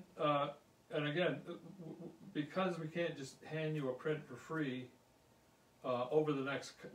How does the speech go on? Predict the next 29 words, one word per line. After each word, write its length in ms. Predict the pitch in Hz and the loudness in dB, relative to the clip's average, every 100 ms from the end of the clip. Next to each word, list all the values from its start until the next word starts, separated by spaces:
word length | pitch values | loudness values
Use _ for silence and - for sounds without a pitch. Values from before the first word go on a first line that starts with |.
| - | -12
two 120 | - 135 | -4 -2
or 60 | |
three 340 | - 135 123 117 | -2 -2 -2 -2
that 180 | 120 117 | -2 -4
we 100 | 117 | -6
do 260 | 117 120 - - | -6 -6 -8 -8
leading 320 | 151 127 120 | -4 -4 -2
up 120 | 127 - | -4 -4
to 60 | |
Ron 220 | 120 120 | -2 -2
Stock, 300 | 113 - 117 123 | -2 -2 -2 -2
we're 60 | 127 | -6
gonna 120 | 127 | -6
start 280 | - 135 117 | -4 -2 -2
to 80 | 117 | -6
show 280 | - 127 127 | -4 -2 0
you 240 | 113 110 113 | -2 -6 -4
what 180 | 120 120 | -2 -2
you 60 | 110 | -4
get, 260 | 117 113 - - _ - | -4 -4 -8 -20 _ -8
uh, 240 | 117 107 139 | -6 -6 -6
with 160 | 120 - | -8 -6
these, 340 | 117 110 - | -8 -8 -6
uh, 180 | 110 107 - - - - - - | -4 -6 -12 -20 -20 -20 -12 -10
the 60 | |
framing 540 | - 143 135 135 127 123 - | -4 0 0 0 -4 -8 -8
pieces 400 | 131 127 127 127 | -6 -6 -4 -6
and 120 | 131 117 | -8 -4
stuff. 300 | 135 131 | 0 0